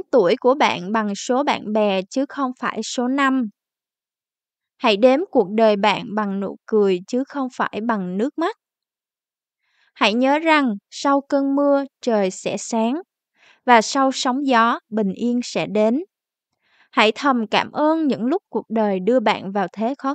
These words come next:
khăn, bởi chỉ khi vượt qua khó khăn bạn mới có thể ngẩng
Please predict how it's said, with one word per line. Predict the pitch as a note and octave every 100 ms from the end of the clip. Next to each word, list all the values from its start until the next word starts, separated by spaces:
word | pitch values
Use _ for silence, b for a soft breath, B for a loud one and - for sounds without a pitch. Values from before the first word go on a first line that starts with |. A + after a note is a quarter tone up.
| -
khăn, | D4+ D4 C#4+ B B -
bởi | A3+ G3 -
chỉ | F3+ -
khi | C#4 C#4
vượt | A#3+ G3+
qua | - B3+ B3+
khó | C4 C#4+
khăn | - C#4+ C4+ C4+
bạn | - G3+ F#3
mới | G3+ A#3 -
có | C4+
thể | - A#3 -
ngẩng | A#3+ A3 -